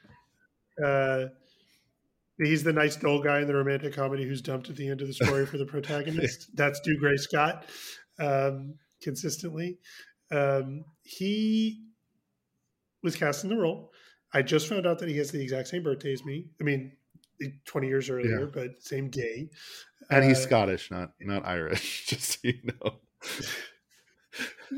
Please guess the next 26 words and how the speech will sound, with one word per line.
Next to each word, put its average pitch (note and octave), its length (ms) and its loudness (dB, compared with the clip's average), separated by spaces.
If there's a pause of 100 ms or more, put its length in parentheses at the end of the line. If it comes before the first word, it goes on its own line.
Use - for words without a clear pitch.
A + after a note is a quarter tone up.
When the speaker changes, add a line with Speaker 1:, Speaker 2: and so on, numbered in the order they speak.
(120)
Speaker 1:
You're D#3+ 160 2
saying D#3+ 280 4
Dougray D3+ 380 6
Scottish? E3 640 2
Speaker 2:
<laughs> A#2 60 -2 (540)
Speaker 1:
Uh, C#3+ 460 4 (1900)
um, C#3 720 2 (160)
yeah, D3 280 6
but D3 160 4
he F#3+ 360 0
had E3 200 2
to D#3+ 200 -2
drop D3+ 300 2
out - 340 -2 (540)
because, C#3+ 760 0 (200)
uh, C#3 200 2
filming D3 360 2
for D3+ 120 -4
Mission C#3 260 -2
Impossible C3+ 420 -6
Two. - 320 -8 (520)
So C#3 240 -2
a C3+ 200 2
terrible C3 440 -2
Speaker 2:
Yeah. G2 140 2
Speaker 1:
choice. - 200 -10